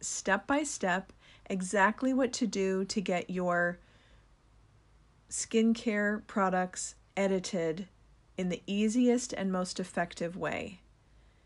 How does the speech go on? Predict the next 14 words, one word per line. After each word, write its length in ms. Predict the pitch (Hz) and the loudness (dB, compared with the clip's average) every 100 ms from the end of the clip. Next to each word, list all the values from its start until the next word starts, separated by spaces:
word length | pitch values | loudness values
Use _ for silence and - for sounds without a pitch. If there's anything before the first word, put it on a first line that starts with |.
| - - _ _ _ | -20 -20 _ _ _
And 280 | 185 180 170 | -2 -2 -2
you 220 | - 220 | 0 0
can 220 | 254 330 | 2 -2
focus 480 | 277 220 202 202 202 - - 185 | 0 0 2 0 -2 -6 -10 -6
just 380 | - 208 - 220 | 2 2 2 0
on 180 | 220 | 2
your 100 | 202 | 2
skincare 540 | 196 - 185 185 190 185 | 0 -2 -2 -2 -2 -2
products 600 | - 180 180 180 - - - | 0 0 2 -2 -6 -10 -2
or 280 | 202 262 294 | 2 4 4
include 560 | 262 226 - 202 190 - | 2 0 0 0 0 0
everything 540 | 190 208 226 226 220 | 2 2 2 2 2
beauty 280 | 208 208 214 | 2 2 2
related, 600 | 214 208 202 202 233 277 | 2 0 0 0 0 -2